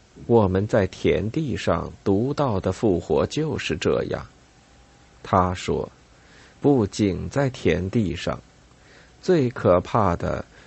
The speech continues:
是在国外没有一个地方发表复活时不给删消。英国人删去所谓骇人听闻的地方，法国人删去反对兵役的地方，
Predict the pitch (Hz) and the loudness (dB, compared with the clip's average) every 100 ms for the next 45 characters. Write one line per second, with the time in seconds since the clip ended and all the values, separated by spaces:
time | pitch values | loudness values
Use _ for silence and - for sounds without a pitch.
0 | - - 113 117 98 98 92 107 120 101 | -6 0 4 4 2 4 6 6 4 4
1 | 92 92 104 170 147 92 92 104 113 139 | 0 0 0 0 0 0 0 0 2 2
2 | 113 90 101 85 90 104 95 98 78 87 | 0 0 2 2 2 2 2 2 0 0
3 | - 98 90 78 80 - - 76 85 - | 0 0 2 2 2 0 -2 -2 -2 0
4 | 107 - 73 - - 101 95 - - - | 0 0 -2 -2 -2 -2 -2 -6 -4 -6
5 | - _ _ _ _ _ _ - - - | -8 _ _ _ _ _ _ -20 -20 -20
6 | - - - 110 139 135 127 110 107 95 | -20 -20 -2 2 4 2 2 2 4 2
7 | 101 - 110 98 - 90 82 90 76 90 | 0 0 0 0 -2 -4 0 0 2 0
8 | 95 - 117 87 78 78 92 - 113 123 | 0 0 2 2 0 -2 -4 -4 -4 0
9 | 90 69 127 139 101 - - - - - | -2 -2 -4 -2 -4 -4 -6 -8 -8 -20
10 | - _ - - - - - - 127 107 | -20 _ -20 -20 -20 -20 -12 0 2 2
11 | 87 92 135 160 80 78 95 - 110 98 | 0 0 0 2 -2 -2 -6 -2 0 0
12 | - 87 - 76 95 107 85 107 113 123 | -2 -2 2 0 2 0 2 0 -2 -2
13 | 143 104 76 67 98 78 95 - | -2 -2 -2 -2 -2 -2 -2 -4